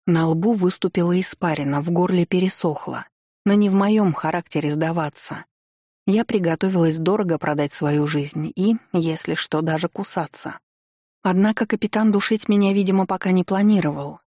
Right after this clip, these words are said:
Кровь в висках отмеряла удары, но смерть не наступала. Пульс, что ли, проверял так? Возможно. Метод пугающий, но известный. Хватка ослабла. «Мырх, отправь молнию в Ракат,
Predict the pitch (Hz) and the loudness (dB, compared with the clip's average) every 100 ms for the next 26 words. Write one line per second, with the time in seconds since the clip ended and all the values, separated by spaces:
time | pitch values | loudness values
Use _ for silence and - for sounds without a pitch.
0 | _ - 214 220 185 202 - 202 208 196 | _ -2 0 0 0 0 0 -4 -2 -2
1 | 190 185 190 185 175 175 190 208 185 170 | 0 2 2 0 0 0 0 0 2 4
2 | 180 208 - _ - 180 170 175 - 175 | 4 0 -4 _ -2 2 2 0 -2 2
3 | 175 180 - 208 214 185 147 - - _ | 4 2 0 -6 -2 -4 -4 -8 -18 _
4 | _ _ _ _ _ _ _ _ - 196 | _ _ _ _ _ _ _ _ -2 -2
5 | - - - 160 190 - 175 170 165 160 | -2 -8 -2 0 0 0 0 0 0 -4
6 | 156 151 - _ _ _ _ 151 156 202 | -8 -12 -16 _ _ _ _ -2 0 2
7 | 185 160 175 160 - _ _ _ _ - | 2 2 -2 -6 -12 _ _ _ _ -2
8 | 202 214 185 - 190 190 233 208 - 170 | 2 2 -2 -4 -4 0 0 0 0 2
9 | 175 180 190 208 208 151 - 139 143 _ | 4 4 2 2 0 0 -6 -8 -8 _
10 | _ _ _ _ _ 175 165 - 180 - | _ _ _ _ _ -4 -4 -4 -4 -4
11 | 190 156 143 - - _ _ _ _ _ | -4 -4 -4 -8 -12 _ _ _ _ _
12 | _ - 165 160 147 - - _ _ - | _ 0 2 2 -2 -8 -20 _ _ -6
13 | 156 - 165 165 - 165 165 156 147 147 | -6 -4 -4 -2 0 2 2 2 2 0
14 | 147 - 143 131 | -2 -4 -4 -4